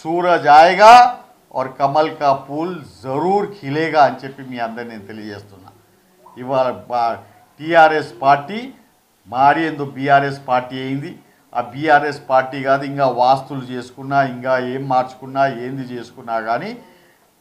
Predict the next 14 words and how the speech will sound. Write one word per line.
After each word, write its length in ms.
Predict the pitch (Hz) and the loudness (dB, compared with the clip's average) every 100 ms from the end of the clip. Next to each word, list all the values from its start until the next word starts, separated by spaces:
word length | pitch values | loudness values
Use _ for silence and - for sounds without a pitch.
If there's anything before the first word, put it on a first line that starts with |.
| 139 | -6
ప్రజలు 420 | 143 147 - 170 | -4 0 -2 -2
మాత్రం 480 | 151 143 147 151 147 | 0 0 0 -10 -8
ఇవాళ 400 | 135 123 120 110 | -6 -4 -4 -6
టీఆర్ఎస్ 560 | 104 127 127 131 135 - | -10 -4 -2 -2 -6 -6
పార్టీని 480 | 113 113 117 110 113 | -4 -4 -10 -16 -12
ఖతం 260 | 107 147 139 | -8 -8 -8
చేయడానికి 440 | 135 127 120 113 | -8 -6 -6 -8
తయారుగా 440 | - 110 107 113 117 | -16 -4 -2 -2 -6
ఉన్నారు. 360 | 113 123 180 - _ _ _ _ 120 | -8 -8 -10 -14 _ _ _ _ -14
అసలు 240 | 127 160 | -10 -8
నేను 260 | 165 160 160 104 - _ _ _ _ _ _ | -8 -8 -12 -18 -20 _ _ _ _ _ _
ఇది, 240 | 135 131 135 127 127 - 170 143 | -16 -6 -2 -2 -2 -2 -2 -2
అసలు 240 | 139 156 160 | -4 -4 -8
నేను 320 | 160 143 | -8 -10